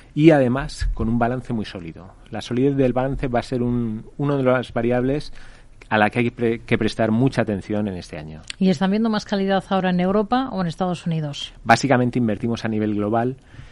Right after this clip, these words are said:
Speaker 1: Generalmente encontramos mejores compañías o compañías que se ajustan más a lo que buscamos en Estados Unidos.
Speaker 2: Hmm. Buscan calidad, eh, solidez. ¿Qué más cosas diría que les define a ustedes como gestora?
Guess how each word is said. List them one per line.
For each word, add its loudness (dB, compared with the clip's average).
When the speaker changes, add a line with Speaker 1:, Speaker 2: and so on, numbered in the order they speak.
Speaker 1:
Generalmente 4
encontramos 2
mejores 0
compañías -4
o -8
compañías -2
que -6
se -10
ajustan -2
más -2
a -6
lo -6
que -6
buscamos -6
en -8
Estados -8
Unidos. -14
Speaker 2:
Hmm. 4
Buscan 4
calidad, 2
eh, 0
solidez. 2
¿Qué 4
más 2
cosas 0
diría 4
que 0
les 0
define 2
a 2
ustedes -2
como -2
gestora? -6